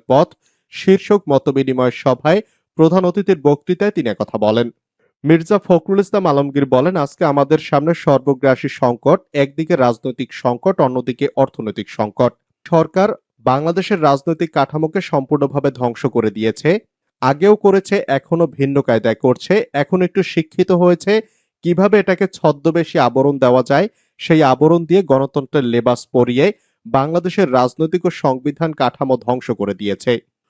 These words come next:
সত্যিকার অর্থে একদলীয় ফ্যাসিবাদী শাসন প্রতিষ্ঠা করা হয়েছে, অন্যদিকে সব অর্থনৈতিক কাঠামোকে ধ্বংস করেছে। এখন দেশপ্রেমিক প্রখ্যাত অর্থনীতিবিদরা কথা বলতে শুরু করেছেন, তারা দেখছে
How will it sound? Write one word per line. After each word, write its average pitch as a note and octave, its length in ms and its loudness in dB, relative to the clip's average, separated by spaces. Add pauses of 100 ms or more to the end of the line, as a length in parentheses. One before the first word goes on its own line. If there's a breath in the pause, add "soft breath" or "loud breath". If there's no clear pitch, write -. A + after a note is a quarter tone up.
(160)
সত্যিকার G3+ 580 0
অর্থে F#3+ 260 0
একদলীয় D#3 460 2
ফ্যাসিবাদী D3 560 -2
শাসন C3 380 -4
প্রতিষ্ঠা B2 480 -4
করা B2 220 0
হয়েছে, D#3 300 0
অন্যদিকে D#3 520 0 (380 soft breath)
সব F3+ 340 2
অর্থনৈতিক F#3 640 0
কাঠামোকে C#3+ 520 0
ধ্বংস B2+ 320 -6
করেছে। G2+ 380 -4
এখন F3+ 440 -2 (440)
দেশপ্রেমিক G3+ 640 0
প্রখ্যাত D#3 420 0
অর্থনীতিবিদরা B2 880 -2
কথা A#2+ 280 0
বলতে D3 260 -2
শুরু A2+ 260 -2
করেছেন, A2+ 420 -4
তারা A2+ 220 0
দেখছে D#3 480 -4